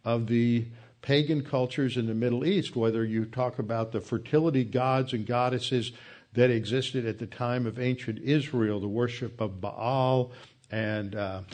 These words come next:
uh, Astarte, which is another form of the word Ishtar, Babylonian fertility goddess. Uh, these, these same practices and gods and goddesses showed up in Greek, uh,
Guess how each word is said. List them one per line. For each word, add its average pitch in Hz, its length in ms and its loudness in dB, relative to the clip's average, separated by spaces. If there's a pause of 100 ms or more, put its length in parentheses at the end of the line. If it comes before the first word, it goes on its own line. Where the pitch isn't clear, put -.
(560)
uh, 101 240 -4
Astarte, 127 1080 0
which 110 220 -2
is 98 120 -4
another 113 340 0
form 117 360 0
of 113 60 0
the 107 60 -2
word 101 420 -4
Ishtar, 123 760 0
Babylonian 107 760 -2
fertility 123 640 -2
goddess. 117 580 2 (420)
Uh, 147 180 -2
these, 185 400 0
these 185 280 -2
same 180 320 -2
practices 147 840 -2
and 113 140 -2
gods 131 380 0
and 113 140 0
goddesses 120 640 0
showed 117 340 0
up 120 200 -2
in 107 140 -2
Greek, 120 420 2 (440)
uh, 107 300 -2